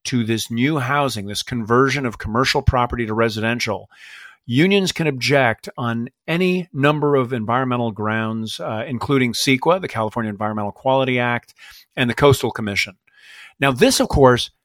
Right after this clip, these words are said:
has been the thing that has kept housing from being built and kept people from building new, uh, office buildings, new manufacturing plants, because a union gets in and says,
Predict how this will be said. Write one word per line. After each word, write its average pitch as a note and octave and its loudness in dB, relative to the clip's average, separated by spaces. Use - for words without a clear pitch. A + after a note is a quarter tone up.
has D#3 0
been E3+ 4
the E3+ 0
thing E3 2
that D#3+ 0
has D3 0
kept D3+ 0
housing C#3 2
from D3 -2
being B2+ 4
built D3+ 2
and C#3 0
kept D3 -2
people C#3 -6
from C3+ -6
building C3 2
new, C#3 2
uh, C3+ 0
office D3 6
buildings, G2 0
new C3 2
manufacturing C#3 0
plants, G#2+ -8
because B2+ -2
a C3 4
union E3 0
gets C3 2
in B2+ -2
and A#2+ -4
says, A#2 0